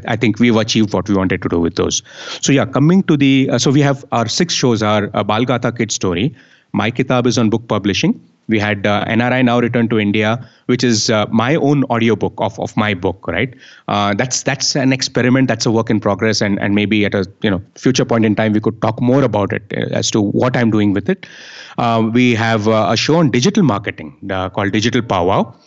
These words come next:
We had, uh, and, and, you know, uh, Kiruba Shankar. I think Kiruba's g-, been a guest on your show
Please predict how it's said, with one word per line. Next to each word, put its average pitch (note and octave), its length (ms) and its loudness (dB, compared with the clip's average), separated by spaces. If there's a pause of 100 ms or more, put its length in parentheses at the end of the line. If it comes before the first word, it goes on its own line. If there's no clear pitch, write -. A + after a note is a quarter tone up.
(380)
We A#2 140 0
had, A2+ 400 -2
uh, G#2 300 0
and, A2 220 0
and, G#2+ 220 2
you A2 60 2
know, A2 120 2
uh, G#2 300 -2
Kiruba B2 320 2
Shankar. A2+ 300 0
I G#2 60 -2
think G#2 180 -4
Kiruba's E3 320 2
g-, G#2 160 -2
been A#2+ 180 2
a A2 60 0
guest A2+ 220 -2
on E3 80 4
your F3+ 100 2
show G#3 240 -2